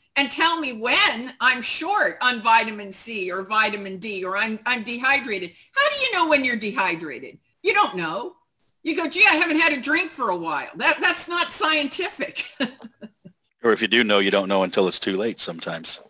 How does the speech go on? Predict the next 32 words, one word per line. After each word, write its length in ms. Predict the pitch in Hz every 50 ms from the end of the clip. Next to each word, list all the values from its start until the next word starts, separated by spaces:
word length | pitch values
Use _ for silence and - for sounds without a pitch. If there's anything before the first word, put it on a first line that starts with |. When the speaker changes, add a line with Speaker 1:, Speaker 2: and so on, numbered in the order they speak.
| _ _ - 196
Speaker 1:
That's, 320 | 190 247 240 233 226 -
that's 260 | - 254 233 233 -
correct. 540 | - - - 277 269 302 359 403 392 - 254
And 120 | 247 226 233
that 180 | 233 233 240 233
leads 340 | 226 240 233 208 - - -
to 80 | 208 190
heart 300 | - 247 247 277 294 311
attacks 520 | 277 - 311 302 311 311 311 311 - -
and 120 | 190 180
lot 380 | 190 202 247 320 370 359 359 - -
of, 200 | 220 208 202 - -
of, 340 | - 214 214 208 196 202 202
uh, 360 | 196 190 185 175 - - 175 - -
a 40 | 190
lot 220 | 202 240 311 359
of 140 | 359 247 190
dangerous 420 | 240 247 285 311 285 269 226 -
problems. 560 | - - - 285 302 339 - 247 220 175 170 -
So 300 | - 285 269 254 254 - - - - _ _ _ _ -
we're 240 | 262 294 330 311 302
getting 380 | - - 381 480 508 494 453
to 100 | - -
the 100 | 277 311
point 440 | - - - 302 302 320 349 - -
where 220 | 233 254 254 240 220
the 120 | 220 233
data 500 | 208 185 180 247 247 285 381 370 339 302
that 140 | 240 - -
we 120 | 247 254 233
can 160 | - 233 220
accumulate 960 | 214 - - - 285 269 302 359 370 320 220 165 147 123 - - - _